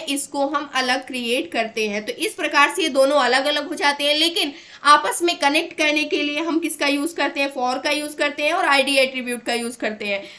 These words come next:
जो हमारा आईडी एट्रीब्यूट होता है, आईडी एट्रीब्यूट क्या होता है, किसी भी एलिमेंट को अगर आप एक यूनिक नेम देना चाहते हैं तो उसके लिए हम आईडी एट्रीब्यूट का यूज़ करते हैं और सेम नेम हम किसी अदर आईडी को,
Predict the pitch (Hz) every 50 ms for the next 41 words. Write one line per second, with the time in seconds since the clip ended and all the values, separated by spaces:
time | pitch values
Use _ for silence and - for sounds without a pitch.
0 | - - 240 320 311 311 320 311 311 339 370 370 370 - 269 269 269 285 277 370
1 | 381 359 339 339 339 285 294 262 285 285 285 277 - 311 233 214 233 226 208 202
2 | 190 - - _ _ _ - 269 285 294 302 294 392 - 370 349 - - 349 339
3 | 339 339 - - 330 339 349 330 320 320 320 302 294 302 349 - - - - _
4 | - 330 381 392 392 440 453 440 508 508 - 302 311 311 311 320 320 330 349 349
5 | 381 370 381 359 320 302 311 320 320 320 320 320 339 339 339 311 294 269 277 277
6 | 277 320 381 403 403 359 339 320 311 311 294 277 269 269 277 277 339 294 247 240
7 | 247 254 254 254 269 294 349 339 - - - - - 330 339 339 339 - 349 370
8 | 381 392 370 370 349 311 277 277 285 277 320 320 320 320 311 302 320 285 311 311
9 | - - 320 302 302 311 311 311 - - 302 294 - 311 320 381 359 370 370 -
10 | 294 311 349 381 302 - - - - - - - 349 339 370 427 403 392 349 320
11 | 320 330 381 - 320 330 339 320 311 - 349 349 - - 277 269 - - 277 254
12 | 302 330 320 - - 277 285 285 277 302 320 311 - 330